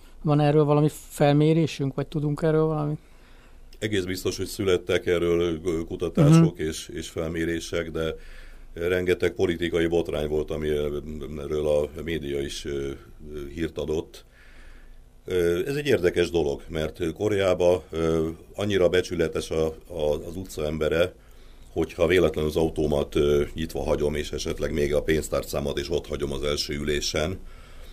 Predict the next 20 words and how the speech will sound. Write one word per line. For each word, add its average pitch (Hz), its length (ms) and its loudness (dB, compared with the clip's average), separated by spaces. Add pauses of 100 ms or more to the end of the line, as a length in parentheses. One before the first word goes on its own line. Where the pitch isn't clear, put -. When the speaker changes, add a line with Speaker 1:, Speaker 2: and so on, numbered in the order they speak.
(460)
Speaker 2:
egész 80 360 4
nyugodtan, 73 680 2 (140)
ö, 71 340 0 (140)
biztos 78 380 -4
lehetek 71 360 -2
abban, 69 440 -2
hogy 76 120 -6
egész 73 260 -4
nyugodtan, 69 560 -6
ö, 78 60 -4 (540)
ö, 69 280 -4 (420)
tárgyalhatok, 71 680 -2
vagy 69 280 -6
végezhetem 73 560 -4
a 71 60 -2
bevásárlásomat, 71 960 -4
senki - 280 -10
nem 64 160 -10
fog 62 160 -10
hozzányúlni. 62 680 -6